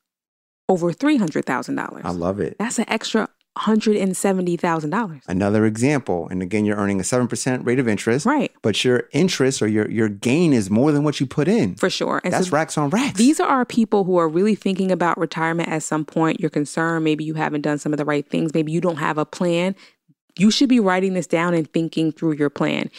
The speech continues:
Speaker 1: Even for our people who are like, "Listen, I got a pension. I'm gonna get a really good pension, but I'm gonna need a little extra on it to really live the way I wanna live, to travel the way I wanna travel, to do the things I wanna do for my children and everything else."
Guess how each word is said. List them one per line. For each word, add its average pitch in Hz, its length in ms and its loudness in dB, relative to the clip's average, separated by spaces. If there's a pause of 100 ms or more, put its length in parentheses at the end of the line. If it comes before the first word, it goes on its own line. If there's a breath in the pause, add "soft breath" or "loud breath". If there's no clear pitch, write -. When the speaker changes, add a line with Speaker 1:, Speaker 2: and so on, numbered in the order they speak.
(180 loud breath)
Speaker 1:
Even 349 240 4
for 370 160 0
our 330 100 4
people 285 240 2
who 269 80 4
are 254 60 2
like, 254 120 2
"Listen, 233 240 2
I 208 100 0
got 285 160 0
a - 20 -4
pension. - 540 -6 (220)
I'm 285 100 4
gonna 349 100 0
get 262 120 4
a 214 40 2
really 214 200 4
good 185 160 0
pension, - 360 -4 (460 loud breath)
but 269 120 4
I'm 294 120 4
gonna 339 80 2
need 320 160 4
a 269 80 4
little 262 280 4 (120)
extra 240 340 0
on 226 220 4
it 214 140 0
to 185 80 -2
really 202 240 4
live 190 300 2
the 180 100 0
way 175 240 4
I 165 80 0
wanna 156 240 -2
live, 147 260 -2
to - 120 -6
travel 220 460 0
the 196 80 0
way 190 160 2
I 180 60 0
wanna 175 220 -2
travel, 165 460 0
to - 160 -8
do 247 240 2
the 220 100 -2
things 208 220 0
I 190 60 2
wanna 185 200 2
do 170 160 -2
for 170 140 -2
my 156 180 -2
children 165 420 0
and 156 80 0
everything 156 340 -2
else." 208 220 0